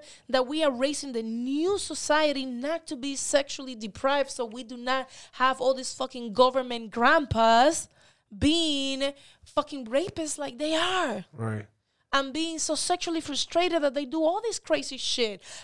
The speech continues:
Speaker 1: When I was a dominatrix, I was beating up judges.
Speaker 2: Oh, man.
Speaker 1: I was beating up judges.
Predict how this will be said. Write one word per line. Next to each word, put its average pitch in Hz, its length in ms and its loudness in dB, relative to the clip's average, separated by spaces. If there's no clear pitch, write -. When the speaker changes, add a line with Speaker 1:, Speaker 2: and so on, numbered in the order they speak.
Speaker 1:
When 240 240 -2
I 330 100 2
was 466 220 4
a 453 80 -4
dominatrix, 330 680 -2
I 403 60 4
was 415 180 0
beating 339 420 -2
up 330 200 4
judges. 269 720 2
Speaker 2:
Oh, - 320 -6
man. - 1000 -20
Speaker 1:
I 359 180 -2
was 403 220 -6
beating 370 320 -4
up 349 200 2
judges. 320 960 4